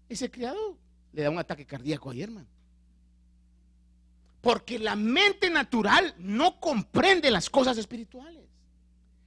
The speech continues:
Jamás lo va a hacer. Es agua y aceite, es barro y hierro. Eso no se puede entender.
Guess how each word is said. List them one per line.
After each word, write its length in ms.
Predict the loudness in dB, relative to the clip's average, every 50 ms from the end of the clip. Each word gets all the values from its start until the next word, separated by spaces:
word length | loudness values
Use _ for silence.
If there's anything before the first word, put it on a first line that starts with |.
| _ _
Jamás 520 | -2 2 2 4 4 6 6 6 6 6
lo 140 | 4 2 2
va 80 | 0 0
a 20 |
hacer. 380 | -2 -4 -10 -14 -16 -16 -18 -20 _ _ _ _ _ _ _ _ _ _ _
Es 300 | -4 -2 -2 -2 -4 -8 _ _
agua 460 | 2 2 4 4 4 2 0 -2 -4 -6
y 100 | -10 -14
aceite, 680 | -16 -18 -14 -14 -12 -12 -12 -16 _ _ -20 -20 -20 _ _ _ _
es 260 | -8 -8 -6 -6 2
barro 400 | 6 8 8 8 6 2 -2 -4
y 60 | -4
hierro. 480 | -10 -10 -10 -10 -10 -10 -10 -12 -12 -12 _ _ _ _ _ _ _ _ _ _ _ _ _ _ _ _ _ _ _ _ _ _ _ _ _ _ _ _ _
Eso 300 | -2 -2 -2 -2 -2 -4
no 240 | -2 2 4 4 4
se 140 | 2 -2 -8
puede 240 | -4 -4 -2 -2
entender. 580 | -2 -4 -4 -8 -10 -10 -12 -14 -14 -14 -16 -20